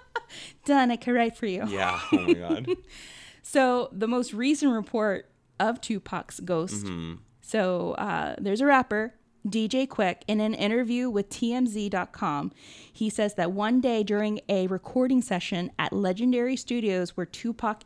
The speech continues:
Speaker 1: and Karen Carpenter
Speaker 2: Ooh.
Speaker 1: recorded, and D J Quick told T M Z that while he and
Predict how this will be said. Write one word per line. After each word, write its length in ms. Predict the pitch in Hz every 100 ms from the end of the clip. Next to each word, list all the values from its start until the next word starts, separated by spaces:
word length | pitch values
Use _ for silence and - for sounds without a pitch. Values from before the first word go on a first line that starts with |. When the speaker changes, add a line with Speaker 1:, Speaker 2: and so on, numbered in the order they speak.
| _
Speaker 1:
and 520 | - 185 220 262 277 - -
Karen 360 | - 254 277
Carpenter 680 | 269 247 262 240 208 185 185 - _ - -
Speaker 2:
Ooh. 140 | 107
Speaker 1:
recorded, 720 | 196 214 160 294 311 226 190 185 - - - -
and 340 | - 185 180 - 190
D 160 | 208
J 220 | 214 254 240
Quick 320 | - 269 240
told 240 | - 190
T 240 | - 214 214
M 160 | 247
Z 200 | 202 226
that 200 | 196 165
while 320 | 190 196 220
he 360 | 254 - 247 262
and 180 | 220